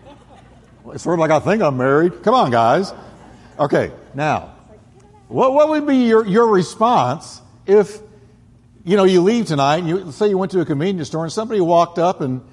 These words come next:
and just began to push your wife around? Now, let me tell you, if you're normal, you're no longer in the spirit. Right?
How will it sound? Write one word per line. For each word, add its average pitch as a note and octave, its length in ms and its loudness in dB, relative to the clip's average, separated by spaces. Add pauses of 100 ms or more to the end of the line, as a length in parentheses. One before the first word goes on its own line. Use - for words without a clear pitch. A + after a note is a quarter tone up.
(360)
and D3 120 -6
just E3 160 -4
began F3+ 220 -2
to D#3+ 60 -4
push G#3 300 -4
your F#3 120 0
wife A#3 340 -2
around? F#2+ 580 -6 (240)
Now, D3+ 100 -6
let A3+ 100 -2
me B3 100 -8
tell A#3 220 -6
you, C#3+ 180 -2 (360)
if C3 140 -4
you're A#3+ 220 -2
normal, A3+ 720 -4 (720)
you're B3 180 -2
no C4 160 2
longer A3+ 460 2
in A3+ 120 0
the F#3+ 80 0
spirit. - 640 -8 (2250)
Right? D#3+ 320 0